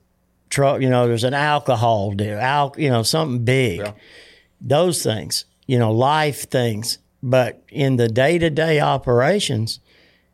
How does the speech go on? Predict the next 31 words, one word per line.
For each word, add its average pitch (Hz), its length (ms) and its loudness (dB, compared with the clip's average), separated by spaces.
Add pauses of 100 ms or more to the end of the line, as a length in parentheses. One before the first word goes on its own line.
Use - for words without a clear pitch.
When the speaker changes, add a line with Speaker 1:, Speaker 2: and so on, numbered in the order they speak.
(120)
Speaker 1:
you 135 180 0
know, 123 300 2
I 123 120 0
want 147 240 2
'em 135 120 0
to 120 60 2
f-, - 200 -6
have 135 240 2
an 117 120 0
open 139 400 0
door 127 300 2
to 117 80 0
come 123 320 0
see 127 280 0
me, 120 280 0
and 151 140 0
they 156 100 2
do. 185 320 0 (1120)
You 170 140 0
know, 151 140 4
people 160 320 0
are, 135 140 2
would 147 260 0
be 160 120 2
surprised. 160 840 -2
You 139 120 -2
know, 131 120 2
this 151 260 2
year 160 120 2
we 147 120 2
had 143 320 0